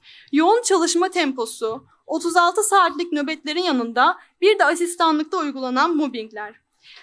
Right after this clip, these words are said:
Maalesef gelecekte bunlarla hepimiz illaki karşılaşacağız.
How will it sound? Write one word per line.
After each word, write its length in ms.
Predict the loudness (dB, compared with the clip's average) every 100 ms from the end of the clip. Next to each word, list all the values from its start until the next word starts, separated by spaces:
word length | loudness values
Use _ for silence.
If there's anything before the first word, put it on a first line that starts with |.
| _
Maalesef 680 | 4 4 4 0 -2 -4 -4
gelecekte 640 | -2 -2 -2 -4 -6 -4
bunlarla 580 | 0 2 2 2 0 0
hepimiz 580 | -2 -2 -2 -4 -6 -4
illaki 500 | 0 2 2 0 -4
karşılaşacağız. 1040 | -2 -2 -2 -8 -8 -10 -12 -12 -14 -16